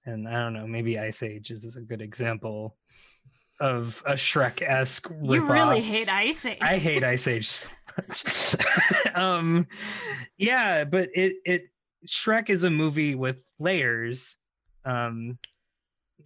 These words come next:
Speaker 1: kinda always coming back to that idea that there is a story and a plot that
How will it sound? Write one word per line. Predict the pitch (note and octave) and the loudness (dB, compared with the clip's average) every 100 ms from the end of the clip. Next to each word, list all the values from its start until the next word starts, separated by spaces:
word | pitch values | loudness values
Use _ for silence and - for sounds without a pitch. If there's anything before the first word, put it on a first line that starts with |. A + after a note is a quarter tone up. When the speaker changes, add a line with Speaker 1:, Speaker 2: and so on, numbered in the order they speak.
| - | -10
Speaker 1:
kinda | D3+ C#3+ | -4 -2
always | C3+ C3+ B2+ B2+ | 0 0 0 -4
coming | - D#3 D3 | -6 -4 -2
back | C3+ B2+ - | -2 -2 -2
to | C#3 | -2
that | B2+ B2 | 0 0
idea | B2 D3 C#3 C3 | 0 -2 0 0
that | B2+ B2+ | -2 -2
there | C3+ C3 | -2 0
is | C3+ C3+ B2+ - _ _ _ _ _ _ C3 | 0 0 -4 -12 _ _ _ _ _ _ -8
a | |
story | C3 - C#3+ B2+ B2 A#2+ A#2+ | -6 -6 -4 0 0 -2 -4
and | A#2+ | -6
a | |
plot | A#2 - B2+ A#2 A#2+ _ C3 | -8 -4 -2 -2 -4 _ -8
that | A#2+ | -8